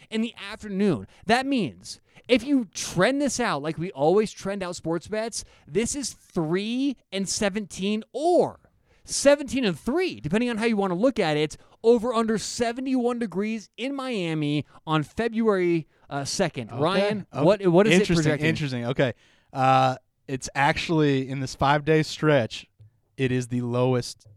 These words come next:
Speaker 2: temp day.
Speaker 1: Okay.
Speaker 2: At seventy-two is the high.
Speaker 1: Okay, but here's the, here's, here's my point.
Speaker 2: Yeah.
Speaker 1: Is it's high, high, high, high. Well, let's,
Speaker 2: So,
Speaker 1: let's
Speaker 2: so,
Speaker 1: get
Speaker 2: so
Speaker 1: every
Speaker 2: let's
Speaker 1: day
Speaker 2: run
Speaker 1: leading
Speaker 2: through it.
Speaker 1: up.
Speaker 2: Let's run
Speaker 1: Okay.
Speaker 2: through it. Today it was seventy-nine.
Speaker 1: Today, let, let 'em know when we're
Speaker 2: Today,
Speaker 1: recording.
Speaker 2: today, Wednesday,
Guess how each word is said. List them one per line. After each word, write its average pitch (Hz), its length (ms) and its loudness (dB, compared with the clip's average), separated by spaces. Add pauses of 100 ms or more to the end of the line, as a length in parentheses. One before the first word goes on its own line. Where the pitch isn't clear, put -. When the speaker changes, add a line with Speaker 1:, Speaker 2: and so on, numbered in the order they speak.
Speaker 2:
temp 135 360 -4
day. 123 300 -4 (240)
Speaker 1:
Okay. - 80 -8
Speaker 2:
At 120 140 -6
seventy-two 127 640 -4
is 117 80 -4
the 113 120 -6
high. 117 280 -4 (240)
Speaker 1:
Okay, 147 240 2 (100)
but 202 140 4
here's 190 200 2
the, 180 60 -2
here's, 175 240 4
here's 180 200 4
my 139 100 -2
point. 156 300 -2
Speaker 2:
Yeah. 120 280 -2
Speaker 1:
Is 165 120 -2
it's 160 120 -10
high, 175 300 0
high, 170 200 -4
high, 165 180 -4
high. 160 200 -4
Well, 196 280 2
let's, 196 380 -2
Speaker 2:
So, 180 80 10
Speaker 1:
let's 175 100 4
Speaker 2:
so, 175 120 12
Speaker 1:
get 320 140 2
Speaker 2:
so 170 80 4
Speaker 1:
every 160 80 8
Speaker 2:
let's 151 120 6
Speaker 1:
day 160 60 8
Speaker 2:
run 175 80 10
Speaker 1:
leading 190 120 4
Speaker 2:
through 160 80 6
it. 131 40 6
Speaker 1:
up. 127 60 4
Speaker 2:
Let's 139 160 0
run 151 80 2
Speaker 1:
Okay. 131 60 -2
Speaker 2:
through 131 100 2
it. 113 60 -8
Today 151 400 2
it 139 40 2
was 131 180 0
seventy-nine. 139 720 -2
Speaker 1:
Today, 226 320 0
let, 170 200 0
let 175 160 2
'em 202 60 2
know 196 100 6
when 185 140 4
we're 190 80 4
Speaker 2:
Today, 160 140 6
Speaker 1:
recording. 160 320 4
Speaker 2:
today, 160 280 4
Wednesday, 147 720 0